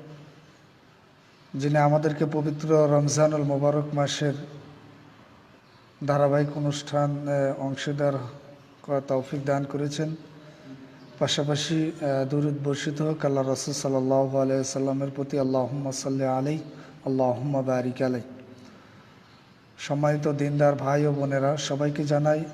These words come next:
আন্তরিক মোবারক ও শুভেচ্ছা। আজকে নির্ধারিত সময়ে আমি আপনাদের সামনে সংক্ষিপ্তভাবে তাওহীদের গুরুত্ব ও তাৎপর্য সম্পর্কে ইনশাআল্লাহ কোরআন ও হাদিস থেকে কিছু কথা বলবো।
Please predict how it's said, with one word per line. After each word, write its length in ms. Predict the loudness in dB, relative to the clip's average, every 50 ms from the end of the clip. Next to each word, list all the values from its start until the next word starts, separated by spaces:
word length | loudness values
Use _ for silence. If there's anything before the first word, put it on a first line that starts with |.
| -14 -16 -16 -18 -18 -18 -20 -20 -20 -20 -20 -20 -20 -20 -20 -10 -6
আন্তরিক 340 | -6 -6 -4 -4 -4 -4 -2 -2
মোবারক 460 | -2 0 2 2 4 2 2 0 -2
ও 140 | -4 -4 -4
শুভেচ্ছা। 580 | -4 -4 -4 -2 -2 -2 -2 -2 -2 -2 -2 -4 -6 -10 -18 -20 -20 -20 -20 -20 -20 -20 -20 -20 -20 -20 -8 -2
আজকে 280 | 0 0 0 2 2 2
নির্ধারিত 420 | 4 4 4 4 4 4 4 4
সময়ে 540 | 2 0 0 0 0 2 2 4 4 4 2
আমি 300 | 2 2 0 0 2 2
আপনাদের 360 | 0 0 0 -2 -2 -2 -2
সামনে 360 | -4 -2 -2 -2 -2 0 -2 -2
সংক্ষিপ্তভাবে 920 | -2 -2 -2 -2 -2 -2 -2 -4 -2 -2 0 0 4 4 4 4 2 0 -2 -4 -10 -14 -16 -16 -16 -18 -18 -18 -20 -20 -20 -20 -20 -20 -20 -20 -4 2
তাওহীদের 600 | 4 6 6 6 4 4 4 4 4 4 4 4
গুরুত্ব 460 | 2 0 0 0 0 0 0 0 2
ও 120 | 2 2 2 4
তাৎপর্য 520 | 4 4 4 4 2 0 0 2 0 0 -2
সম্পর্কে 640 | -2 -2 -2 -4 -2 -2 -2 -2 -2 -2 -2 0
ইনশাআল্লাহ 600 | 0 0 -2 0 4 4 4 6 6 4 2 2 0 -4
কোরআন 280 | -2 0 2 2 2 2
ও 60 | 0
হাদিস 320 | 0 -2 -4 -4 -6 -8 -6 -6
থেকে 240 | -6 -4 -2 -4 -4 -4 -6
কিছু 160 | -8 -8 -6 -4 -2
কথা 200 | -2 0 0 -2
বলবো। 320 | 0 0 -2 -2 -4 -8